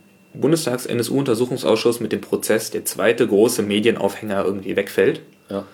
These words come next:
Speaker 1: Und, äh, dann wird's natürlich für alle Beteiligten etwas schwerer, Aufmerksamkeit zu erzeugen und halt irgendwie öffentlichen Druck für weitere Aufklärung zu generieren.
Speaker 2: Ja, das wird dann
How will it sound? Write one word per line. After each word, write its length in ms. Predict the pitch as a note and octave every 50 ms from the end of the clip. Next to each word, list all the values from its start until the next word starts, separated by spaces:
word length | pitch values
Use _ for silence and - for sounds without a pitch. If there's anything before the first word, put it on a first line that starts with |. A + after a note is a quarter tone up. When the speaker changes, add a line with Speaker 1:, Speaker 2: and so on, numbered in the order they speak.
| - - - _ _ _ _ _ _ _ _
Speaker 1:
Und, 680 | A2+ A2 G#2+ G#2 G2+ G2+ G2+ G2+ G#2 G2 F#2+ - -
äh, 400 | - G#2 G2+ F#2 F2+ F#2 F#2 F#2+ F#2+ G2+ A#2 - - - - _ - _ _ _ - _
dann 200 | - G#2 G#2 G2+
wird's 160 | G#2+ A2 A2 -
natürlich 360 | A2 G#2 - A2 G#2+ A2 -
für 100 | - -
alle 140 | - G#2 G#2+
Beteiligten 540 | A2 A2 - - F#2+ G#2 A#2 A#2 - - G#2+
etwas 260 | F#2 F#2 - A2+ G#2+
schwerer, 600 | - - - G#2+ G#2 A2 A#2+ A2 G#2+ G#2+ A2 - - - _ _ _ -
Aufmerksamkeit 680 | - - G#2+ - A2+ G#2+ - - G#2+ G#2+ - G2 F#2 -
zu 80 | -
erzeugen 500 | E2+ F#2 - - G2 F#2+ G2+ G#2 G#2+ G#2
und 140 | F2 G2 -
halt 120 | G2+ F2+ -
irgendwie 380 | - G#2+ G#2 - G2+ G2+ G2
öffentlichen 420 | G2+ G#2 F#2+ - G#2+ A2+ G#2+ - G2+
Druck 280 | - G#2 A2 G#2+ -
für 200 | - - - -
weitere 260 | F#2+ F#2 F#2 G#2 G#2
Aufklärung 420 | D2+ - - - - F#2+ F#2 F#2 F2+
zu 100 | - G#2+
generieren. 380 | F#2+ F#2+ F#2 G2 G2 G2 G#2 - -
Speaker 2:
Ja, 180 | F#2+ F#2+ F#2 - - - - -
das 240 | F#2 E2 - - -
wird 160 | F2+ E2+ -
dann 200 | E2 E2 E2+ F2